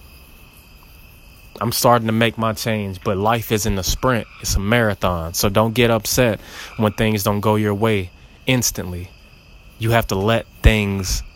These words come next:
work itself out. You have to give yourself time to work these issues out.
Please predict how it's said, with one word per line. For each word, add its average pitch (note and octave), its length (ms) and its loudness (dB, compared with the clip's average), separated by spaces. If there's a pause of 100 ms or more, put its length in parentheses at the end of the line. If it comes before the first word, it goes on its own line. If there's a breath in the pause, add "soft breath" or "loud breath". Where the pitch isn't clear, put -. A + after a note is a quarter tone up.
(120)
work G2 380 2
itself F#2 500 -2
out. F2+ 320 2
You G#2 80 -2
have G#2+ 180 -2
to - 80 0
give A#2+ 360 0
yourself G#2 680 0
time F#2+ 640 0 (680 loud breath)
to A#2+ 120 0
work G2+ 340 0 (140)
these G2 340 -2
issues G2 560 -2 (120)
out. F#2 240 0